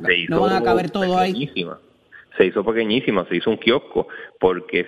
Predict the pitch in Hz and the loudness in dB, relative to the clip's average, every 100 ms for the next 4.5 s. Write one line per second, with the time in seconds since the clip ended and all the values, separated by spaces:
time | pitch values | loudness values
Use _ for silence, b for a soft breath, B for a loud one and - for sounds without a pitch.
0 | - 95 90 87 87 85 80 82 98 113 | -2 0 4 2 2 0 -2 -2 -4 -4
1 | 123 120 120 120 120 117 104 - 87 85 | -2 0 0 -2 -4 -4 -4 -2 0 0
2 | 87 95 - - 85 82 85 92 87 82 | 0 -2 -4 -4 -2 -2 -2 -2 -4 -8
3 | b b b - - 80 80 - - 85 | b b b 0 2 4 0 -6 -2 -2
4 | 78 80 80 90 | 0 -4 0 0